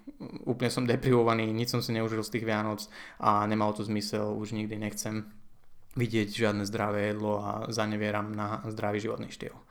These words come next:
Takže skúsme sa zamerať na to, hlavne aby sme sa dobre cítili, pretože to je, myslím si, že priorita a mala by byť priorita a cieľ, a, pre, pre väčšinu ľudí v rámci sviatkov. A teda všetkým vám,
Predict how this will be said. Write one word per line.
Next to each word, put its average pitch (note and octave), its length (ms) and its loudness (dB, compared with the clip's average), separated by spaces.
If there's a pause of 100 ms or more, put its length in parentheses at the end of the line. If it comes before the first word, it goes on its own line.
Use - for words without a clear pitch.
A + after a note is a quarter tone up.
(460)
Takže A2 240 2
skúsme C#3 280 2
sa B2+ 120 -2
zamerať A#2 280 4
na A2 120 4
to, A2+ 240 0 (160)
hlavne A3 280 8
aby D#3 120 2
sme D3 120 4
sa B2 120 0
dobre A2+ 200 2
cítili, A2+ 360 -6 (240)
pretože A#2+ 320 -2
to C3+ 120 2
je, A2 40 4 (240)
myslím A#2+ 240 -2
si, A#2 120 -10
že A2 120 -4 (520)
priorita A2+ 560 -2 (280)
a A2+ 80 -4
mala A2+ 240 6
by A#2 120 4
byť A2 120 0
priorita A2 520 -2
a G#2 80 -6
cieľ, A2 360 -2 (360)
a, G#2+ 280 2
pre, A2 280 -2
pre - 120 -4
väčšinu A2 320 -4
ľudí A2 320 -4
v - 240 -12
rámci A2+ 240 -2
sviatkov. C#3 480 0 (400)
A A#2 80 4
teda F3 480 4 (160)
všetkým D3 320 4
vám, A#2 320 4